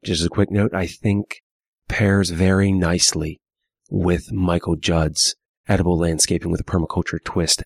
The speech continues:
as kind of a two-book set that you could give to someone to introduce them to permaculture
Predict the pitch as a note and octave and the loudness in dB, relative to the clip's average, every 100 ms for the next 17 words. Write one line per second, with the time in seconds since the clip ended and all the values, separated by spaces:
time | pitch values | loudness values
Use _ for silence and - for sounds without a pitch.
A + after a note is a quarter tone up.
0 | - F2+ E2 - - E2 D#2 D2+ D2 _ | -4 -2 0 -2 -2 0 0 -2 -4 _
1 | _ _ _ - B2+ G2 F#2+ - - F2 | _ _ _ -2 0 2 0 0 0 0
2 | D#2 _ - F#2 F2 - E2+ G2 _ _ | -4 _ -4 -2 -4 -4 -6 -6 _ _
3 | _ _ - G#2 F#2 F#2 - E2+ - D#2+ | _ _ -8 0 2 2 2 2 2 2
4 | D#2 D2+ - _ _ _ - - G2 G#2+ | 0 -2 -6 _ _ _ -10 -4 -2 0
5 | F#2 F2+ D#2 F2 - F2+ E2+ - - - | 0 0 2 2 2 -2 -4 -2 -2 0
6 | F2 D#2 - - F2+ E2 - E2 - - | 2 0 -2 -2 0 -2 -2 -6 -4 -8